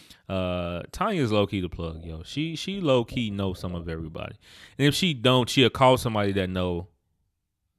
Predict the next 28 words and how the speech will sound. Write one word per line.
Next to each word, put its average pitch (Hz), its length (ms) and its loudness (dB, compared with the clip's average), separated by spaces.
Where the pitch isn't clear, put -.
that 107 160 4
know 98 180 -2
somebody. 85 460 -8
I 92 140 -2
swear, 104 800 0
I 87 80 0
swear 107 440 -2
she 95 200 -2
do. 85 180 -2
I 101 120 2
swear 104 280 -2
she 92 140 -6
do. 85 240 -6
Um, 98 500 -2
and 110 360 2
I 110 120 4
swear 113 240 -2
anywhere 123 300 2
that 113 120 4
we 110 160 0
go, 101 360 6
we 113 140 2
can 107 140 -2
stop 107 340 0
at 98 40 -2
the 98 80 -4
play. 101 160 -2
I 107 160 0